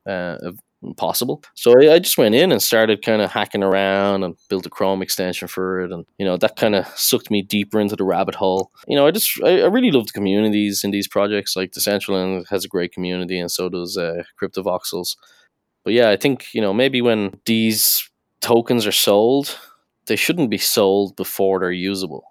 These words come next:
right? And, and I, th-, I think that was probably one of the things I learned. It's like,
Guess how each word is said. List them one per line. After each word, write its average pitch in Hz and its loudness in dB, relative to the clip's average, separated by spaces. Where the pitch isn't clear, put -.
right? 87 -8
And, 90 -8
and 92 -10
I, 98 -2
th-, - -2
I 113 0
think 147 -2
that 131 4
was 98 -4
probably 101 -2
one 104 -4
of 95 -6
the 90 -8
things 95 -4
I 85 -2
learned. 85 -4
It's - -12
like, 92 -6